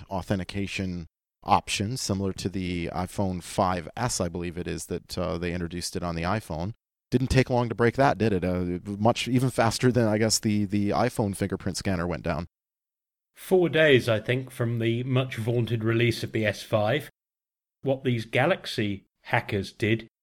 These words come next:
Speaker 2: is they actually dusted off a fake fingerprint made with wood glue that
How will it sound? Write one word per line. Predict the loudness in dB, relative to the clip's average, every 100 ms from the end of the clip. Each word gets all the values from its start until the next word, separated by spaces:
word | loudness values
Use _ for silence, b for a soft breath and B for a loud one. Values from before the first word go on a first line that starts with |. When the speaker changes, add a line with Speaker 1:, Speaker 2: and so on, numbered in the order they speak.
| _ _ -4
Speaker 2:
is | -2 2
they | 2
actually | 2 0 -4
dusted | 0 2 2 2 -2 2
off | 0 0 -8 _
a | -8
fake | -6 -2 0 -2
fingerprint | -2 0 2 0 -2 -4 -6 -10 _ 0
made | 2 2
with | -2 -2
wood | 0 0 -2
glue | -6 -6 -8 -10 _ _ _ -10
that | -2 -2